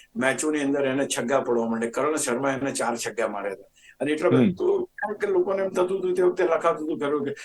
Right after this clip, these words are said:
Speaker 1: કે મોંઘો પડ્યો સ્ટાર્ક ને, એક બોલ એનો આટલામાં પડ્યો ને એક વિકેટ એની આટલામાં પડી.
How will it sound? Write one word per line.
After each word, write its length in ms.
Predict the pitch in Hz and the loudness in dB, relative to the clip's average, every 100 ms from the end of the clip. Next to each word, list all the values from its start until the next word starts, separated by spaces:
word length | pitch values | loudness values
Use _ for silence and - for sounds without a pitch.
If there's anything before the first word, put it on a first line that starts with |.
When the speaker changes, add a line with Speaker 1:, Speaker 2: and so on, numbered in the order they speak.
| - _ | -18 _
Speaker 1:
કે 60 | 147 | -2
મોંઘો 420 | 143 151 143 156 | 0 2 6 6
પડ્યો 380 | 156 143 139 131 | 6 4 2 0
સ્ટાર્ક 460 | - 147 139 135 | 0 6 8 6
ને, 160 | 131 135 | 0 0
એક 240 | 156 151 | 2 2
બોલ 260 | 135 131 139 | 0 0 2
એનો 160 | 139 | 2
આટલામાં 360 | 135 135 143 139 | 0 2 2 2
પડ્યો 180 | 135 131 | 0 0
ને 80 | 131 | -2
એક 280 | 139 143 | -2 -2
વિકેટ 260 | 135 127 131 | -2 -2 -2
એની 180 | 127 131 | 0 -2
આટલામાં 340 | 117 147 143 | -2 0 -2
પડી. 260 | 131 127 | -2 -2